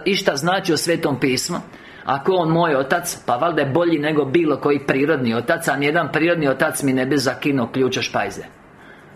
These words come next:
Jel tako? Stoga ja ne brinem, jer živim na svjetlu riječi, a mogli bi vi, ako dozvolite svjetlu da vas okupa i obnovi.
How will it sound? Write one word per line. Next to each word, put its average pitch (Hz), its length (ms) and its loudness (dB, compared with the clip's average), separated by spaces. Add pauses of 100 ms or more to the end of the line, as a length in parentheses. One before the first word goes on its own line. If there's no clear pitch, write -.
(760)
Jel 120 140 -2
tako? 135 380 0 (880)
Stoga 147 360 0
ja 147 140 0
ne 131 120 0
brinem, 120 380 -2 (340)
jer 127 160 0
živim 143 360 0
na 127 100 0
svjetlu 143 460 -2
riječi, 147 380 2
a 123 40 2
mogli 139 300 2
bi 131 120 0
vi, 143 500 0
ako 120 240 -4
dozvolite 127 580 0
svjetlu 123 400 -2
da 113 120 0
vas 113 240 -2
okupa 120 440 -2
i 117 100 -2
obnovi. 110 420 -2